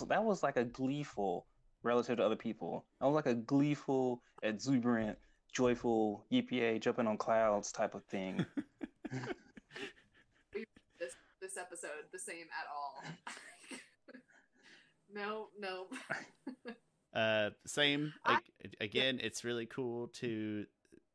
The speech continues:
Speaker 2: uh, it's very neat to see Zuko, like, outside of his comfort zone and trying to behave more like a normal human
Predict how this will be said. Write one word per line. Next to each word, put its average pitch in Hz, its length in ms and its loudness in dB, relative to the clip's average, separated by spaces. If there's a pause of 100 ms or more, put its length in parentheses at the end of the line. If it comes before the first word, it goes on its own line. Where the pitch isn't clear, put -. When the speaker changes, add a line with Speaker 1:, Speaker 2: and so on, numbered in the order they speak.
(480)
Speaker 2:
uh, 107 240 2
it's 107 200 -6
very 151 440 0
neat 131 380 -4
to 110 100 -6
see 117 260 -4
Zuko, 107 480 -2
like, 98 160 -4
outside 110 360 -2
of 101 60 -6
his 101 120 -10
comfort - 340 -6
zone 104 340 -2
and 101 140 -6
trying 98 240 -4
to 98 60 -6
behave 101 440 -2
more 104 140 -4
like 101 200 -6
a 104 40 -6
normal 104 300 -4
human 151 380 -4